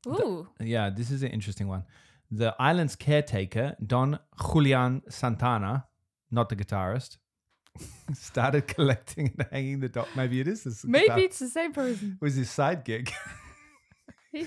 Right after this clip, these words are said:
Speaker 2: just likes haunted dolls.
Speaker 1: Sat on the island playing his electric
Speaker 2: I mean,
Speaker 1: guitar.
Speaker 2: yeah, who says you can't like both?
Speaker 1: Yeah, playing it to the dolls.
Speaker 2: Sweet tunes and also
Speaker 1: Sweet
Speaker 2: death.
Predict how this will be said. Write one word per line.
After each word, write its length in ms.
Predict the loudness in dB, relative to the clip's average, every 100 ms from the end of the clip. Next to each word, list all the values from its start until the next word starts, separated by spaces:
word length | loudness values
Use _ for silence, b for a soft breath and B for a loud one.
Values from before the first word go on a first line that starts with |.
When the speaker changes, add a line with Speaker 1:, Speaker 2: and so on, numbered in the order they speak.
| -6
Speaker 2:
just 320 | -4 -2 2
likes 320 | 2 2 -2
haunted 400 | 0 0 -2 -8
dolls. 380 | -6 -4 -6 -8
Speaker 1:
Sat 280 | -2 2 4
on 140 | 4
the 120 | 2
island 340 | 2 2 0 0
playing 220 | -2 0
his 120 | -2
electric 440 | -2 -2 -2 -4
Speaker 2:
I 40 | -2
mean, 40 | 0
Speaker 1:
guitar. 220 | 2 0 -4
Speaker 2:
yeah, 320 | -4 -2 0 -4
who 100 | -8
says 360 | -6 -2 -2 -4 -12
you 180 | -10 -8
can't 300 | -4 -4 -4
like 300 | -4 -4 -4
both? 280 | -6 -4 -6 _ _ -8
Speaker 1:
Yeah, 200 | -4 -4 -6
playing 240 | -6 -2
it 140 | -2 -4
to 80 | -6
the 100 | -6
dolls. 340 | -4 -4 -6
Speaker 2:
Sweet 460 | -10 -10 -8 -8 -10
tunes 480 | -8 -6 -4 -6
and 140 | -6 -8
also 580 | -8 -8 -10 -8 -10 -12 _ _ _ _ _ _ _ _
Speaker 1:
Sweet 300 | -20 -8 -6
Speaker 2:
death. 220 | -4 -8